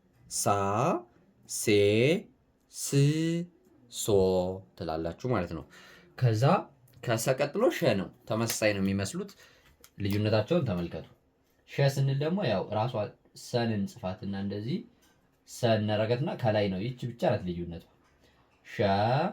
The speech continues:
ሹ፣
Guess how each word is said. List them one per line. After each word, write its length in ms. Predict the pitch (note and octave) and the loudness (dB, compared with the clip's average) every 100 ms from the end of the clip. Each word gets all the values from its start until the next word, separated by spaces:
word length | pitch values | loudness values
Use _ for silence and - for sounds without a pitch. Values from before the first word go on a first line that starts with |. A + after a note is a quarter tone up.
| - _ _ _ _ _ _ _ _ _ _ _ _ _ _ _ _ _ _ _ _ _ _ _ _ _ _ _ _ _ _ _ _ | -6 _ _ _ _ _ _ _ _ _ _ _ _ _ _ _ _ _ _ _ _ _ _ _ _ _ _ _ _ _ _ _ _
ሹ፣ 80 | - | -18